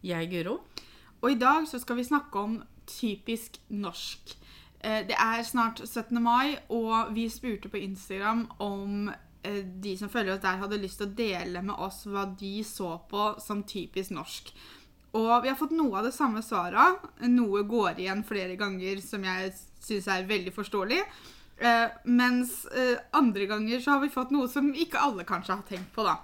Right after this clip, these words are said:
Speaker 2: Første er jo syttende mai. La oss ta den bare med en gang.
Speaker 1: Ja, vi er jo tross alt bare tre dager unna nå.
Speaker 2: Japp, og, eh, d-, d-, Norges nasjonaldag er jo typisk norsk.
Speaker 1: Ja.
Speaker 2: Det er jo det.
Speaker 1: Alle har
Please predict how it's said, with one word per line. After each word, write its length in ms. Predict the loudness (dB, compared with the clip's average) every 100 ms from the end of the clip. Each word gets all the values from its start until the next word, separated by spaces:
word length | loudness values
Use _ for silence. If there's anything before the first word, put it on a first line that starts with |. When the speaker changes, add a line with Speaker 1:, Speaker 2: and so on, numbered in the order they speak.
| -14 -20 -20
Speaker 2:
Første 380 | 0 0 4 4
er 80 | 4
jo 80 |
syttende 300 | 0 -4 -2
mai. 320 | -2 -2 -4 -12 -12
La 140 | 0 0
oss 120 | 0 2
ta 220 | 6 6
den 340 | 4 -4 -6
bare 600 | -2 0 0 -6 -8 -10 -4
med 160 | -2
en 160 | -2 2
gang. 220 | 4 4 2
Speaker 1:
Ja, 140 | 0 -2 -2
vi 80 | -2
er 140 | 0
jo 80 | -2
tross 180 | -4 -4
alt 140 | -4 -4
bare 140 | -6
tre 120 | -4
dager 280 | -4 -2 -4
unna 160 | -4 -6
nå. 140 | -8 -12 -4
Speaker 2:
Japp, 320 | 0 0 -2 -6
og, 460 | -2 0 2 2 2
eh, 240 | -4 -8 -12
d-, 320 | -12 -16 -16
d-, 300 | -16 -16 -20 -20 -20 -20 -6
Norges 400 | 2 4 4 2
nasjonaldag 760 | -2 -2 0 2 0 2 0 4
er 180 | 2 2
jo 80 | -4
typisk 360 | -6 -6 -6
norsk. 380 | -8 -8 -12 -14 -16 -2
Speaker 1:
Ja. 140 | -2
Speaker 2:
Det 180 | 0 4
er 200 | 4 4
jo 60 | -2
det. 120 | -4 -4 -14 -2
Speaker 1:
Alle 240 | 2 2
har 240 | 2 2